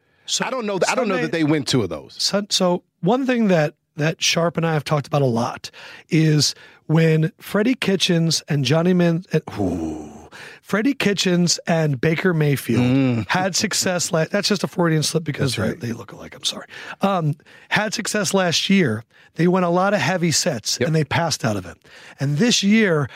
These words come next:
Speaker 1: they're playing such a staggering amount of eleven, and you traded Kevin Zeitler, one of your best offensive linemen other than Joel Bitonio, and Baker is not doing well under pressure.
Speaker 2: Mm-hmm.
Speaker 1: Sharp gave us the t-, statistic last week that when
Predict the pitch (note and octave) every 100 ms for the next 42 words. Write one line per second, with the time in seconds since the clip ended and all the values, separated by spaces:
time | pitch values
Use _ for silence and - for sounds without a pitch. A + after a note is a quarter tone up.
0 | - - E3 - F#3 D#3+ - G3 - -
1 | - F#3 F#3+ G3 G#3 F#3+ F#3 F3+ E3 D#3
2 | F3+ G3 D3 A#2+ - - - - F#3 F3+
3 | - - _ F3 F3 - G#3 G#3+ A3+ G#3
4 | - G3+ G3+ A3 D#3+ E3+ E3 E3+ - D#3+
5 | G3+ A#3 G3 G#3 F#3+ F3 F#3+ F#3 F#3+ E3+
6 | E3+ E3+ F3 D#3+ F3 F3+ D3 D#3+ D3 -
7 | D#3+ D3+ C#3+ C#3+ D3+ - - _ F#3+ F#3
8 | F#3+ _ G3+ A3 A3+ A3 D3 F3 F3 F#3
9 | D3 E3+ F3+ E3+ D#3 C#3+ F3 - - -
10 | - E3 F#3 - C4 A3 C#3 G2+ A2+ G#2+
11 | F3 - G3 F#3+ F3 F#3+ G3 G3 - D#3+
12 | D#3+ - F#3 - F#3 - D#3+ E3+ F#3+ -
13 | E3 E3 - - E3+ F3 F3